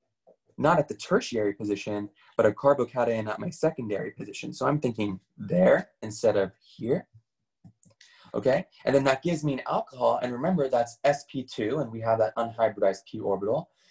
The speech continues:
So we can attack from the front face or the back face of that center,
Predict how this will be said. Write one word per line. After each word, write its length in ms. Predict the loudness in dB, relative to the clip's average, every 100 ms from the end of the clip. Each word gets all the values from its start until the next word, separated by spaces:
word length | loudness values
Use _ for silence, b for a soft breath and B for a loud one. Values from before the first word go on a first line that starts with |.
| _
So 180 | 0 2
we 120 | 4
can 120 | 0
attack 380 | -4 0 -2 0
from 120 | 0
the 100 | 0
front 340 | 0 2 2 2
face 360 | 0 0 -4 2
or 240 | 4 4
the 80 | 2
back 340 | 4 2 2
face 260 | -2 0 -2
of 120 | 0
that 220 | 2 2
center, 400 | 0 -2 -2 -4